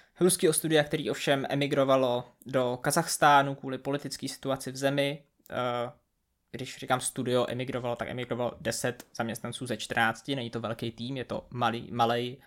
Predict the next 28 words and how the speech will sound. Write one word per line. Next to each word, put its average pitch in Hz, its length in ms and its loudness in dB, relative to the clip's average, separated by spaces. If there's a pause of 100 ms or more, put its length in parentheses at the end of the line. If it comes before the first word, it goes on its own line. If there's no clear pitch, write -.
(120)
nezávislý 123 600 0
tým. 165 360 -8 (680)
Eh, 127 40 -2
tým 170 160 0
je 135 60 0
nezávislý, 156 440 6
nicméně 131 360 -4
studi-, 135 360 -4
eh, 123 380 -2
nicméně, 135 480 -2
eh, 123 200 -2
Indiku 139 400 -4
vydával, 123 920 -2 (400)
vydávala 123 800 4
polská 120 840 -2
společnost 120 760 -4
Eleven 143 320 -2
bit, 160 340 -2 (220)
která 123 320 -4
se 120 360 -4 (340)
obecně 127 400 -8
zaměřuje 123 460 -2
na 120 80 -10
takovýhle 131 520 -10
vlastně 131 300 -10
trošku - 360 -6
artovější 131 600 0
projekty. 139 580 -8